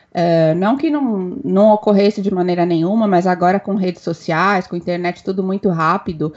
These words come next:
é, esses movimentos de questionamento da ciência, eles acabaram ficando, ganhando muita projeção. Então, a gente tá tendo que reaprender como, como divulgar.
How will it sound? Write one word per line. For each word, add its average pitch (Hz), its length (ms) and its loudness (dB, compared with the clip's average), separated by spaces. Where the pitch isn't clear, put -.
é, 160 640 -2
esses 190 320 0
movimentos 190 880 0
de 170 160 -4
questionamento 190 1040 -2
da 196 140 -2
ciência, 180 800 -2
eles 175 240 -4
acabaram 185 460 0
ficando, 196 800 0
ganhando 196 460 -2
muita 208 260 -2
projeção. 226 760 -2
Então, - 180 0
a 226 40 2
gente 262 120 -2
tá 247 100 -2
tendo 247 200 -4
que 254 120 -6
reaprender 294 680 0
como, 269 400 2
como 240 300 -2
divulgar. 233 800 -2